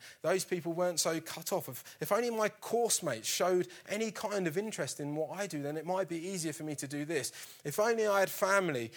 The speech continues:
If only I didn't have family. If only I had this. If only I had that." Joshua insists that the problem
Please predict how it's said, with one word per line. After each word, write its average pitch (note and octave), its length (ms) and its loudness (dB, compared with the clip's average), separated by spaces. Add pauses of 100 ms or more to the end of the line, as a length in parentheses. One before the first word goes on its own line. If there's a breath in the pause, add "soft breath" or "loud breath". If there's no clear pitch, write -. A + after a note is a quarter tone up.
(140)
If - 140 -2
only A3+ 220 2
I A3 80 4
didn't G#3+ 300 -2
have C3 180 -2
family. A2+ 380 -4
If C3 120 -6
only A3+ 240 2
I F#3 140 0
had E3+ 200 -2
this. F#3 220 0
If D3 100 -6
only E3+ 220 -2
I D3+ 60 -2
had C#3+ 220 -2
that." C3+ 260 2 (340 loud breath)
Joshua G3+ 540 2
insists E3+ 640 0
that C#3 100 -8
the C3+ 80 -10
problem C3+ 640 -4